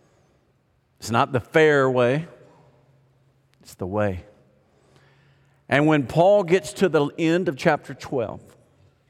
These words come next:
it's as if he's quoting Jesus almost every verse.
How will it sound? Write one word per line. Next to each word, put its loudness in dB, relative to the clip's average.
it's 0
as 2
if 2
he's 0
quoting 2
Jesus 2
almost 0
every 0
verse. -8